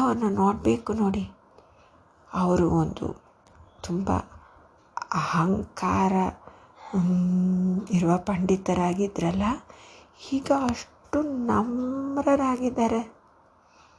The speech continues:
ನಾನು ನೆನ್ಸ್ಕೊಂಡಿಲ್ಲ ಈ ಥರ ಒಂದು ಮನುಷ್ಯ ಈ ರೀತಿಯಿಂದ ಬದಲಾವಣೆ ಆಗ್ತಾನೆ ಅಂತ, ಭಕ್ತಿಯ ಪಥವನ್ನು ಸ್ವೀಕಾರ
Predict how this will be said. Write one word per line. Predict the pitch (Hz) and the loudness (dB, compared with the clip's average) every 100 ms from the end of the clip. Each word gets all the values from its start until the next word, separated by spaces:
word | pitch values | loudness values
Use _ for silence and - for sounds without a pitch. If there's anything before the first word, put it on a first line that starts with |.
| _ - - - - - - _ - - - - | _ -20 -20 -20 -20 -20 -20 _ -20 -20 -10 -2
ನಾನು | 185 190 | 0 2
ನೆನ್ಸ್ಕೊಂಡಿಲ್ಲ | 160 160 - - 202 214 214 240 233 226 226 - - - - - - | 0 0 -4 -4 0 2 0 0 0 0 -2 -8 -18 -20 -20 -16 -4
ಈ | 170 175 | 0 2
ಥರ | 185 - 185 | 0 -4 -2
ಒಂದು | 196 233 214 214 | 0 0 0 0
ಮನುಷ್ಯ | 202 202 202 - - | 0 0 -2 -4 -4
ಈ | 311 214 254 - 339 330 277 226 | -4 -2 -2 2 4 4 2 0
ರೀತಿಯಿಂದ | 196 208 262 - 262 233 | 2 2 0 -4 -6 -2
ಬದಲಾವಣೆ | 262 277 247 247 247 247 247 240 | -2 0 0 2 0 0 0 0
ಆಗ್ತಾನೆ | 226 - - 233 240 | 0 -4 -6 -4 -2
ಅಂತ, | 233 220 - 220 - - - - - - - - _ - | -2 -4 -4 -6 -8 -18 -20 -20 -20 -20 -20 -20 _ -8
ಭಕ್ತಿಯ | 190 - - 214 208 | -8 -8 -2 0 2
ಪಥವನ್ನು | 202 190 - 226 233 226 | 0 -2 -2 -4 -2 -4
ಸ್ವೀಕಾರ | 220 208 214 - 214 | -4 -6 -6 -2 -2